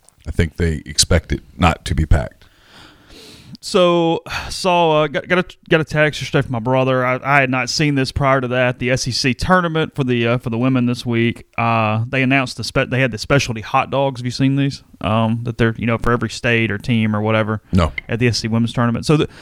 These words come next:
Speaker 2: uh, y-, you don't eat now. So two thousand nine, Neil. Let's do this. Which ones would actually be of interest for you? These are foot-long hot dogs, and then I'm gonna give you the ingredients on each one. Okay.
Speaker 1: I went to Saint Leo last night and was
Speaker 2: Okay.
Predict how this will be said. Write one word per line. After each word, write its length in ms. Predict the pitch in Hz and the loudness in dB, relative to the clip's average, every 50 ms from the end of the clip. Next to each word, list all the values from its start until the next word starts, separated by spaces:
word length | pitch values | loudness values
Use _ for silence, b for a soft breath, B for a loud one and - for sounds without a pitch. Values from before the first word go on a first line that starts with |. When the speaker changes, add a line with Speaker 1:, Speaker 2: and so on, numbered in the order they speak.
| B B B | B B B
Speaker 2:
uh, 220 | - 196 190 160 175 - | 0 2 2 2 0 -6
y-, 140 | - 175 - - | -12 -14 -14 -8
you 160 | 165 185 202 | -2 0 4
don't 200 | 214 220 202 190 | 4 4 4 4
eat 120 | 190 - | 0 0
now. 300 | - 143 131 120 113 120 | 0 -2 0 0 -2 -4
So 320 | 117 - - 143 139 135 120 | -4 -2 0 2 2 0 0
two 160 | - 180 175 | -2 -2 4
thousand 360 | 196 185 180 156 151 143 131 | 6 6 6 6 4 -2 -2
nine, 400 | 135 139 139 131 120 113 107 107 | 0 2 2 2 0 -2 -4 -4
Neil. 320 | 110 110 98 98 107 104 - - - | -4 -2 -2 -4 -6 -8 -10 -12 -6
Let's 160 | - 131 - | -6 -6 -2
do 160 | - 143 131 123 | 0 0 2 2
this. 340 | 120 113 110 110 - - - _ - - - - | 2 0 0 -2 -6 -10 -16 _ -20 -20 -18 -8
Which 240 | - 135 160 165 - | -2 -2 -2 0 0
ones 260 | 160 165 160 156 139 | 0 0 0 0 0
would 120 | 135 135 135 | 0 0 0
actually 240 | 139 139 - - 127 | 0 0 0 -2 -2
be 140 | 131 131 | 0 0
of 100 | 120 110 | 0 0
interest 260 | 117 107 - 110 98 - | 0 -2 -4 -6 -8 -4
for 140 | 110 98 | -2 0
you? 60 | 107 123 | 2 2
These 120 | 143 123 | 2 2
are 80 | 120 - _ | -2 -6 _
foot-long 400 | - 220 247 220 240 247 247 226 | 0 0 0 2 0 0 -2 -2
hot 300 | 165 180 180 156 110 120 | -2 -2 -2 -2 -2 -2
dogs, 400 | 117 113 110 101 98 107 110 - | -2 -2 -2 -2 -4 -6 -8 -10
and 120 | - - 139 | -8 -4 -2
then 80 | 139 | -2
I'm 80 | 147 151 | 0 0
gonna 140 | 160 147 139 | 0 -2 2
give 160 | 147 160 156 | 2 2 2
you 120 | 151 143 | 2 -2
the 160 | 131 131 123 | 0 0 0
ingredients 640 | 120 117 117 135 160 170 160 135 127 113 - - - | 0 0 0 2 2 2 2 2 0 -2 -4 -4 -4
on 160 | 123 117 120 | -2 0 0
each 200 | 120 104 - - | -2 -2 -4 -4
one. 180 | 113 101 - - | -4 -4 -4 -4
Okay. 280 | 101 - 131 131 131 - - | -4 -2 0 -2 -2 -2 0
Speaker 1:
I 40 | 120 | 0
went 140 | 160 180 - | 0 0 0
to 80 | 113 | 0
Saint 320 | 101 - - 135 131 - 110 | -2 0 0 0 0 0 0
Leo 300 | 120 131 139 131 117 107 | 0 2 2 2 2 2
last 340 | 104 104 104 101 98 - 113 | 2 2 0 0 -2 -2 -2
night 300 | 107 104 101 101 - - _ _ _ - | -2 -2 0 -2 -4 -6 _ _ _ 0
and 100 | 95 95 | 2 2
was 120 | 95 95 | 2 0
Speaker 2:
Okay. 100 | 127 | 0